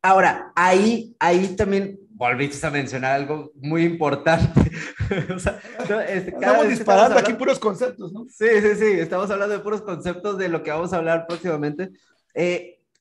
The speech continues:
Speaker 1: estás hablando del tema, por ejemplo, yo ya pulí, vamos a poner el escenario, yo ya pulí, ya hice una corrección,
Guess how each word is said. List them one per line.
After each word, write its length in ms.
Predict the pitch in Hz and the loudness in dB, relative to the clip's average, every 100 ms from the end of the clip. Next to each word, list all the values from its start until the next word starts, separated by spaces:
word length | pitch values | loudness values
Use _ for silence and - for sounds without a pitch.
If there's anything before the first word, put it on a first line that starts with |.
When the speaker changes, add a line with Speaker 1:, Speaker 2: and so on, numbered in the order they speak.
| _ | _
Speaker 1:
estás 300 | - 190 202 | -4 -2 0
hablando 580 | 226 226 226 240 233 - 170 | 0 0 2 0 0 -10 -8
del 320 | 202 185 - | -4 -4 -2
tema, 240 | 196 220 | -2 -2
por 80 | 214 | -2
ejemplo, 500 | 185 196 180 117 - _ _ _ _ _ - | -6 -6 -6 -8 -12 _ _ _ _ _ -4
yo 200 | 147 247 | 4 4
ya 260 | 254 254 | 4 2
pulí, 640 | 240 196 165 104 - - - | 0 4 4 2 -8 -14 -4
vamos 180 | 175 220 | -2 0
a 60 | |
poner 180 | 220 165 | 0 0
el 60 | 170 | 0
escenario, 340 | 160 127 104 - | -2 -6 -8 -4
yo 100 | 208 | 0
ya 220 | 247 233 | 0 -2
pulí, 440 | 233 170 117 - _ | -4 -4 -6 -14 _
ya 220 | 170 226 | -2 -2
hice 180 | 247 240 | -2 -6
una 240 | 247 247 | -4 -2
corrección, 460 | 226 190 190 214 | -4 -6 -6 -6